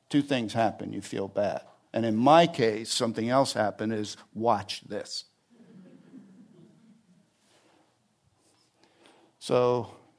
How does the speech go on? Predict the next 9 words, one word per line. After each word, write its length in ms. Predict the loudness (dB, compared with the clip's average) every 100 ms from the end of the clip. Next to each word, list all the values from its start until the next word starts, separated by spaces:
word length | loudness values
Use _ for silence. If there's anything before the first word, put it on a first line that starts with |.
| _
Joe 220 | 2 4 4
Shipsky 680 | 4 2 2 -6 -4 -4 -8 _ _ _ _ _ _ _ _ _ _ _ _ _ -8
assessed 760 | -2 4 8 8 6 0 -6 -20 _
early, 520 | 2 4 4 2 -2 -6 -20 _ _ _ _ _ _ -10
but 100 | -2
Joe 200 | 0 0
Shipsky 840 | 2 0 0 -2 2 2 2 -6
couldn't 360 | -2 0 0 -2
run. 440 | 0 0 0 -4